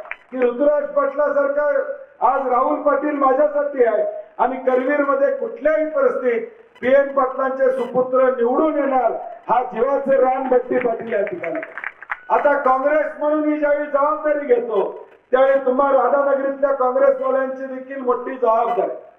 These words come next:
ज्यावेळी उद्धव ठाकरे साहेबांनी मला बोलवून तिथं सांगितलं की आता सगळी जबाबदारी मी सतेजकडे देतोय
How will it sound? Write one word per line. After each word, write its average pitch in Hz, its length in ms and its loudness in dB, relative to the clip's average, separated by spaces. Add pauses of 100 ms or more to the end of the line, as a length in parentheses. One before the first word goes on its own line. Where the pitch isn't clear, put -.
(340)
ज्यावेळी 285 320 2
उद्धव 285 320 2
ठाकरे 277 320 2
साहेबांनी 294 460 0
मला 285 220 2
बोलवून 294 440 0
तिथं 285 300 -2
सांगितलं 254 580 0 (480)
की 262 60 2
आता 277 320 2
सगळी 294 340 2
जबाबदारी 285 560 0
मी 294 180 -8
सतेजकडे 285 720 0
देतोय 269 420 4